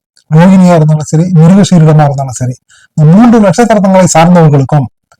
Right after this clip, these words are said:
பசங்களுக்கும் பொண்ணுங்களுக்கும், ஆண்களுக்கும் பெண்களுக்கும், கணவன்களுக்கும்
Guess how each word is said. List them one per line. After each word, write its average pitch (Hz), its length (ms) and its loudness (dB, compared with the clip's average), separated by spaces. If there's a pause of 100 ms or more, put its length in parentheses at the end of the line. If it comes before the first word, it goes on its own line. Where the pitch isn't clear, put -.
(680)
பசங்களுக்கும் 180 500 0
பொண்ணுங்களுக்கும், 160 560 0
ஆண்களுக்கும் 160 420 -2
பெண்களுக்கும், 147 540 -4
கணவன்களுக்கும் 156 640 0